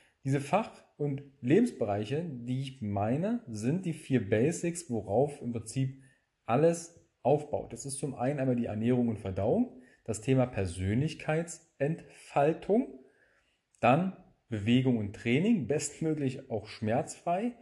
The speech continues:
und das Thema Balance und Regeneration, also das Thema Umgang mit Stress oder das Thema Schlaf und vieles mehr, was zu deiner Regeneration und deiner Balance beiträgt,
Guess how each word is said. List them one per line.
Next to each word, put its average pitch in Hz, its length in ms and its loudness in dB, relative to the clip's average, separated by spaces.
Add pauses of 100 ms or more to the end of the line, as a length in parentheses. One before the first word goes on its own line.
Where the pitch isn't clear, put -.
(380)
und 220 320 8
das 175 180 -2
Thema 147 280 0
Balance 117 600 0
und 107 220 -4
Regeneration, 104 840 -2
also 110 200 -4
das 117 140 -4
Thema 131 360 2
Umgang 131 320 4
mit 127 160 0
Stress - 680 -6 (600)
oder 143 280 6
das 131 180 4
Thema 123 680 0
Schlaf 104 800 -2 (220)
und 127 160 -2
vieles 160 380 -2
mehr, 120 400 4
was 139 320 -2
zu - 100 -14
deiner 117 240 0
Regeneration 110 800 -2
und 113 100 -2
deiner 101 160 -4
Balance 95 560 -6
beiträgt, 135 840 -4